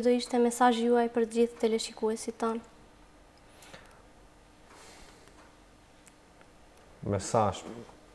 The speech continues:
Speaker 2: Ë, nëse ky popull nuk i ka ndëgju mesazhin e, e Kuranit, e Biblës, nëse ka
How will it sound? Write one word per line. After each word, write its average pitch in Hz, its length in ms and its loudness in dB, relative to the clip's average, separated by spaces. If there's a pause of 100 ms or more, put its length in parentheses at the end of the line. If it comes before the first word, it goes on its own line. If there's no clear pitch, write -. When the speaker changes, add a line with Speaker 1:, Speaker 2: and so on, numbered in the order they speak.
(1160)
Speaker 2:
Ë, 107 100 0 (460)
nëse - 240 2
ky 120 180 0
popull 113 380 8
nuk 113 180 2
i 110 80 2
ka 110 140 4
ndëgju 107 400 4
mesazhin 104 560 4
e, 101 80 0 (2250)
e 101 120 0
Kuranit, 113 640 8 (1800)
e 107 140 2 (100)
Biblës, 98 640 2
nëse 98 320 -6
ka 92 160 -6